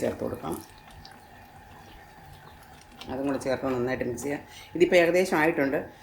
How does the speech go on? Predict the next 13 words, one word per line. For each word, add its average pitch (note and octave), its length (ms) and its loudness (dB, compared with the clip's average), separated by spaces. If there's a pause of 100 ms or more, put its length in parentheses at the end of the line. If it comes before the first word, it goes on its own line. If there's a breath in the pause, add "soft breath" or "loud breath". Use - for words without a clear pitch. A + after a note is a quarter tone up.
(120)
നമ്മുടെ F3 240 4
സ്പൂണിൽ F3+ 260 6
നിന്ന് F3+ 160 8
ഇങ്ങനെ F3 200 6 (360)
വിട്ട് F3 400 0
പോകുന്ന, D#3+ 340 4 (100)
ആ, D#3 40 0 (100)
ഇപ്പോൾ G3 200 0
വിട്ട് F3+ 180 2
പോകുന്നുണ്ട്, C#3 280 2
ഒരല്പം D#3 360 4
കൂടെ D3 140 6
ആകാനുണ്ട്. B2 380 -2